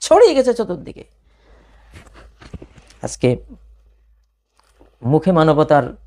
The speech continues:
কথা বলা হয়, বইতে লেখা হয় মানবাধিকারের কথা, আর বাস্তবে শিশু, নারী, এতিম, বৃদ্ধ, বৃদ্ধাকে কিভাবে বোমা মেরে তাদেরকে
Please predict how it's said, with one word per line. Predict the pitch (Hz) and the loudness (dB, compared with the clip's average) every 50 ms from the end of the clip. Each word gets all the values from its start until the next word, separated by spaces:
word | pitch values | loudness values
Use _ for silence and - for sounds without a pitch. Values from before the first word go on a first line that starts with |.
| - - - - | -20 -20 -12 -8
কথা | - 147 156 160 151 143 | -8 -6 -4 -2 0 2
বলা | 135 139 135 139 | 2 2 0 0
হয়, | 147 135 131 - - - - - - - - - - - - _ _ _ - - - - 117 107 113 | 0 -2 -2 -4 -8 -14 -20 -20 -20 -20 -20 -20 -20 -20 -20 _ _ _ -20 -20 -20 -16 -14 -6 -2
বইতে | 120 143 175 190 185 202 196 170 | 2 2 4 2 2 0 0 0
লেখা | 170 160 - 165 151 | 0 0 -2 -2 0
হয় | 151 151 135 127 127 123 | 0 0 0 0 -2 -2
মানবাধিকারের | 131 143 143 131 139 143 165 170 160 151 143 135 131 - - | 0 0 2 2 0 0 0 0 0 0 0 -2 -2 -6 -8
কথা, | 123 - - 127 107 - - - - - - _ _ _ - | -10 -8 -10 -12 -12 -14 -16 -20 -20 -20 -20 _ _ _ -6
আর | - 123 117 104 - - 98 98 107 110 | -4 -4 -4 -4 -8 -12 -14 -12 -4 -2
বাস্তবে | 139 147 - - - - 147 135 143 135 127 120 113 - - - - - - - - - | -2 -2 -2 -6 -4 -2 -2 0 0 -2 -4 -4 -8 -10 -16 -20 -20 -20 -16 -12 -12 -8
শিশু, | - 143 135 - - 147 135 131 123 120 - - - - 123 120 123 | -8 -8 -8 -8 -6 -6 -6 -6 -6 -8 -12 -18 -14 -10 -6 -4 -2
নারী, | 127 135 131 139 147 143 139 123 - - - - - - _ _ - - 135 | 0 0 0 0 -2 -2 -4 -6 -8 -12 -18 -20 -20 -20 _ _ -6 -4 -4
এতিম, | 139 - - 147 151 147 143 135 127 127 - 113 | -2 -2 -2 -2 -2 -2 -2 -4 -6 -8 -10 -6
বৃদ্ধ, | 127 147 151 139 127 120 - 147 151 135 | -4 -4 -4 -4 -8 -8 -4 -4 -2 -2
বৃদ্ধাকে | 147 147 147 139 156 175 175 202 196 202 - _ _ _ - | -4 -6 -6 -4 -6 -4 -4 -4 -6 -6 -8 _ _ _ -2
কিভাবে | - 359 370 330 302 311 269 220 - - _ _ _ _ _ _ _ _ - | 0 2 2 4 4 4 2 2 0 -4 _ _ _ _ _ _ _ _ -20
বোমা | - 98 110 143 196 220 220 214 | -20 -6 -2 2 2 4 4 4
মেরে | 196 180 175 165 127 - - - | 2 2 2 2 0 -4 -4 -2
তাদেরকে | 175 165 170 175 165 175 | -2 0 0 0 0 -2